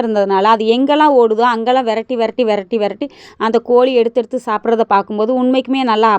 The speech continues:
பார்க்கறதுக்கே ஒரு அழகா இருந்துச்சு. அதனால அதையுமே உங்ககிட்ட வீடியோ எடுத்திருக்கிறேன். காலையில எந்திரிச்சோனே இந்த மாதிரி இயற்கையான காட்சிகள்லாம் பார்க்குறதுக்கு உண்மைக்குமே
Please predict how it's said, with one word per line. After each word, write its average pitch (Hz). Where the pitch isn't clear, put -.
பார்க்கறதுக்கே 220
ஒரு 208
அழகா 208
இருந்துச்சு. 190
அதனால 240
அதையுமே 240
உங்ககிட்ட 220
வீடியோ 214
எடுத்திருக்கிறேன். 208
காலையில 277
எந்திரிச்சோனே 254
இந்த 240
மாதிரி 240
இயற்கையான 254
காட்சிகள்லாம் 226
பார்க்குறதுக்கு 220
உண்மைக்குமே 220